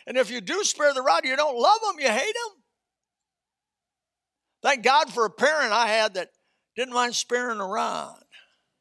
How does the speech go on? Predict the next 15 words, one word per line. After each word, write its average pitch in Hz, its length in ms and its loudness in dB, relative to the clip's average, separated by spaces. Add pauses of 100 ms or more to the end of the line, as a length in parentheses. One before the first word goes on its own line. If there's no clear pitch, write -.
(1900)
The - 80 -8
early 214 180 0
church 233 300 2
was - 20 -4
an 196 100 -2
intolerant 208 500 2
church. 185 240 -2
Secondly, 254 400 2
the 190 120 -2
early 226 220 2
church - 400 -4
was 190 220 -2
an 196 100 -4
unpopular 220 760 -2
church. - 640 -12